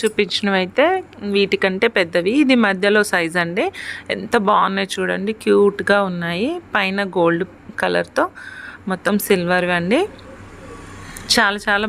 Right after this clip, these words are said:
బాగున్నాయి, అందుకనైతే మీకు చూపిస్తున్నాను. చాలామంది ఇది పూజ రూమ్లో పెట్టుకొని పూజిస్తుంటారండి. And కొన్ని విగ్రహాలు అయితే ఉన్నాయి, అవి కూడా మీకు చూపిస్తున్నాను. సాయిబాబా,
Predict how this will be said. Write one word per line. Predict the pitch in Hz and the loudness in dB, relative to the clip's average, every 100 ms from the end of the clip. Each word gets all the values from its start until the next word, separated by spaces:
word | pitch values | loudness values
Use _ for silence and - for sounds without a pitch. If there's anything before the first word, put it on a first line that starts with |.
| 190 | 0
బాగున్నాయి, | 180 185 185 180 185 247 277 | 2 2 0 -2 0 0 2
అందుకనైతే | 196 190 202 190 202 220 | 0 0 0 -2 -2 -2
మీకు | 214 | 0
చూపిస్తున్నాను. | - 180 190 - 202 196 226 | 0 2 0 0 0 0 2
చాలామంది | 180 185 214 262 247 | 0 0 -4 -2 0
ఇది | 214 240 269 269 - - - | 0 0 0 -4 -10 -12 -2
పూజ | - 214 220 | 2 4 4
రూమ్లో | 233 233 226 220 | 4 4 2 2
పెట్టుకొని | 202 202 220 226 226 | -2 -2 -2 0 2
పూజిస్తుంటారండి. | 208 196 202 202 202 185 180 180 202 330 - - - - - 202 | 2 2 0 -2 0 0 0 -2 -4 -6 -8 -14 -14 -6 -2 -2
And | 208 208 196 202 202 | 0 4 4 4 2
కొన్ని | 208 208 | 0 0
విగ్రహాలు | 175 185 214 233 233 | 2 2 4 2 2
అయితే | 226 233 208 | 0 0 2
ఉన్నాయి, | 214 220 240 | 2 2 0
అవి | 190 190 | 0 0
కూడా | 220 226 | 0 0
మీకు | 220 208 | -2 -2
చూపిస్తున్నాను. | 190 208 - 202 196 190 208 - | 0 -2 0 0 2 2 0 2
సాయిబాబా, | 196 180 196 196 202 190 | 2 2 0 2 2 4